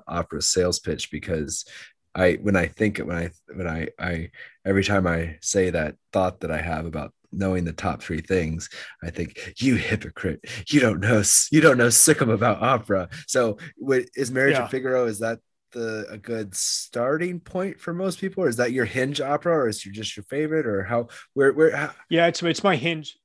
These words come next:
Speaker 2: it's my hinge opera, um, for a few reasons. So my, my mom is a singer, and, and, uh, my sister and I took a trip with my parents to Italy with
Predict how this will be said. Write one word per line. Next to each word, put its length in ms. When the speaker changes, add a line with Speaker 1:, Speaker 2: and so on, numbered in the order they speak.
Speaker 2:
it's 180
my 140
hinge 260
opera, 540
um, 320
for 180
a 60
few 180
reasons. 300
So 120
my, 200
my 160
mom 240
is 120
a 60
singer, 320
and, 380
and, 340
uh, 240
my 180
sister 340
and 40
I 100
took 180
a 40
trip 220
with 100
my 120
parents 500
to 280
Italy 360
with 380